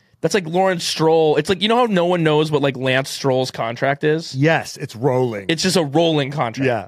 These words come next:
Speaker 1: Because the, his father owns the team.
Speaker 2: Yeah.
Speaker 1: Just like how Toto owns the team. So he's just, like, in a rolling position.
Speaker 2: Yeah. Fucking crazy.
Speaker 1: I mean, he only owns a third of the team, so maybe it's like, you gotta,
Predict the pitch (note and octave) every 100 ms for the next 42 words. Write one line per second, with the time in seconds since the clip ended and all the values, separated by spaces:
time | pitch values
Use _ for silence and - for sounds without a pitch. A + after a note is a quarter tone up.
0 | - D#3 F3+ D#3 - E3 D#3 - D3 C#3
1 | E3+ - E3+ D#3 C#3 C#3+ C#3 C3+ B2+ -
2 | B2 A#2+ G2 E2+ _ E3 F#3+ F3+ E3 -
3 | F#3+ E3 - D#3 D#3+ C#3+ C#3 E3 C3+ D#3+
4 | F#3+ F#3+ F3 - E3 D#3 C#3+ D3+ D#3 D3
5 | C#3 B2+ B2+ - B2+ B2+ G2 _ _ _
6 | _ - C3+ A2 G2+ - F3+ G#3+ B3 A#3
7 | G#3 F3+ F3 F#3 F3+ F3 F3 E3 D3+ D3+
8 | D3 D3 C#3 C3+ C3 C3+ A#2 A2+ B2 B2+